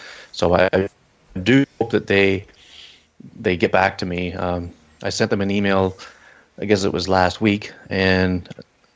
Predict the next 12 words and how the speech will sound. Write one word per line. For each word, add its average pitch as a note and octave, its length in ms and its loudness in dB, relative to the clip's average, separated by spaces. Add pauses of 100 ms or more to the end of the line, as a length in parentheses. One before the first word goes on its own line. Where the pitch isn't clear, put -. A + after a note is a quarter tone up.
(260)
I'll F#2+ 160 4
have G2+ 200 0
to F#2+ 140 2
maybe F#2+ 280 -2
send G2 240 0
them F#2+ 100 0
another F#2+ 240 2
one F2+ 160 -2
just F2+ 200 -4
to, E2+ 220 -2 (920)
you G#2+ 100 -2
know, F2 160 0